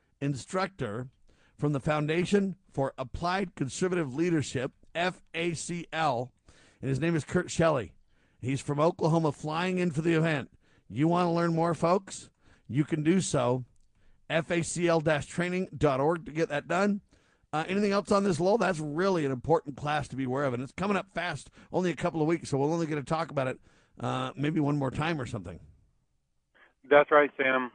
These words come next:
Speaker 2: Uh, we appreciate, uh, the opportunity to make this invitation to people who listen to the Liberty Roundtable, because our audience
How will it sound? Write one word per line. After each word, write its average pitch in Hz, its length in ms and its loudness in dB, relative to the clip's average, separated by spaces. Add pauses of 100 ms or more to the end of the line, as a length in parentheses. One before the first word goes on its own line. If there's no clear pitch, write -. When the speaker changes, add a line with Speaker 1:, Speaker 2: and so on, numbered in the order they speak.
Speaker 2:
Uh, 123 400 2
we 139 120 0
appreciate, 143 720 0
uh, 127 380 4
the 123 180 -2
opportunity 127 800 -2
to 127 80 -8
make 143 240 2
this 131 200 -4
invitation 120 720 -4 (120)
to 117 260 0
people 135 340 -8
who 123 180 -6
listen 139 240 -2
to 123 80 -4
the 120 60 -2
Liberty 123 320 -2
Roundtable, 120 680 0
because 123 400 2 (640)
our 127 240 6
audience 139 480 4